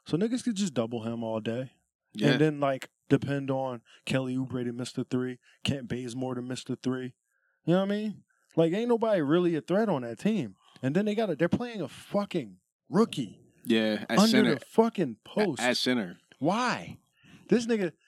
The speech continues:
Speaker 1: I heard this nigga Steve Kerr say early in the year, "Yeah, you know, sometimes he stands directly under the bucket, which is, like, a rookie mistake.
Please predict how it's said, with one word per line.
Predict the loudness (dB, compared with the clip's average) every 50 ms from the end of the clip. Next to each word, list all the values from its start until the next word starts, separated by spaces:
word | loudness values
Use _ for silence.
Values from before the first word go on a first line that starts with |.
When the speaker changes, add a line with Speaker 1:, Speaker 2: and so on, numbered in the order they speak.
| _ _ _ _ -2 0
Speaker 1:
I | 0 2
heard | 2 0 0 0
this | -2 -4 -2
nigga | -2 -2 -4
Steve | -2 0 0 0 0 2
Kerr | 2 0 0
say | 0 -2 -4 -2
early | -2 -4 -4 -4 -6
in | -6 -4
the | -4 -2
year, | 0 0 -2 -2 -4 -6 _ _ _ _ _ _ -20 -20 -20 _ _
"Yeah, | 0 0 0 0 -2 -4 -6
you | -6 -4 -4 -4
know, | -4 -4 -6
sometimes | -6 -6 -8 -6 -2 -2 -2 -2 -2
he | -6 -6
stands | -6 -6 -6 -6 -6 -6 -8
directly | -6 -4 -2 -2 -2 -4 -4 -6 -8 -6 _
under | -6 -4 -2 -2 -4
the | -4 -4
bucket, | -4 -4 -4 -4 -6 -6 -6
which | -6 -8 -8 -8
is, | -8 -8
like, | -8 -10 -8 -8
a | -8
rookie | -8 -8 -8 -6 -6 -8
mistake. | -6 -6 -8 -6 -4 -4 -4 -4 -6 -8 -14